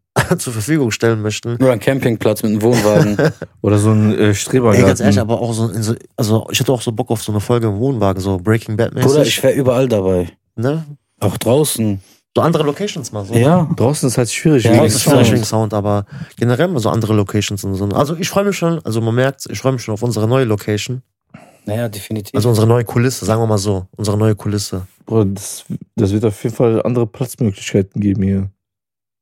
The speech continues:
Speaker 1: Ja, auch, auch, ich meine, auch fürs Bild, ne?
Speaker 3: Natürlich auch fürs Bild, aber ich meine auch so zum Sitzen, weißt du?
Speaker 1: Ja.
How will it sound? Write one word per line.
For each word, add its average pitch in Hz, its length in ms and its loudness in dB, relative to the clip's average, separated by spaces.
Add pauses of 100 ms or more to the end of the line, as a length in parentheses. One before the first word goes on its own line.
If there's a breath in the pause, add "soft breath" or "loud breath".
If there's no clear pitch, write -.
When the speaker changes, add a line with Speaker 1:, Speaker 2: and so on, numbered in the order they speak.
(760)
Speaker 1:
Ja, 107 120 6
auch, 113 180 0
auch, 101 200 -4
ich - 60 -18
meine, 101 120 -4
auch 85 80 -6
fürs - 200 -6
Bild, 101 380 -2
ne? 98 220 -4 (160 loud breath)
Speaker 3:
Natürlich 123 400 0
auch 107 120 2
fürs 101 200 -2
Bild, 123 220 2
aber 98 100 4
ich 95 100 -4
meine 110 140 2
auch 110 100 -2
so 110 120 -4
zum 104 220 -2
Sitzen, 113 320 -4
weißt 123 220 -6
du? 139 180 -2 (960)
Speaker 1:
Ja. 113 200 0